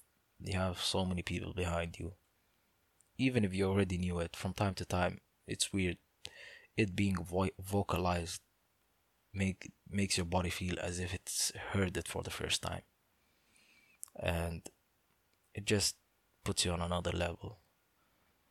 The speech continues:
So, uh, ladies and gentlemen, I got a month left, all right? I got a month left. Like, I got two weeks left, right? I got a test this week on Friday, and I got a test probably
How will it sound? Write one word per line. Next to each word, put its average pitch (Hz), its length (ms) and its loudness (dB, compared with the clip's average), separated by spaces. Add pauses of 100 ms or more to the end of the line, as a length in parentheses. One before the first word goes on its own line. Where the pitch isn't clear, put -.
(180)
So, 87 420 -2 (760)
uh, - 120 -12 (160)
ladies 92 400 0
and 85 100 -4
gentlemen, 87 460 -2
I 127 100 4
got - 180 -4
a - 60 -14
month 90 220 -6
left, - 240 -6 (200)
all - 120 -4
right? 80 220 0 (420)
I 104 80 -2
got 92 140 0
a 92 40 0
month 90 280 -2
left. - 260 -6
Like, - 160 -2
I 98 100 0
got 90 180 -6
two 104 100 -6
weeks 104 260 -2
left, 90 240 -4 (280)
right? 92 240 0 (680)
I - 40 -10
got 87 120 2
a 87 60 0
test - 500 4
this - 420 2 (140)
week 92 320 0 (1300)
on 87 100 -4
Friday, 87 640 0 (140)
and 87 420 -2
I - 120 -2
got - 160 -2
a 82 160 -4
test 87 300 0
probably - 640 -4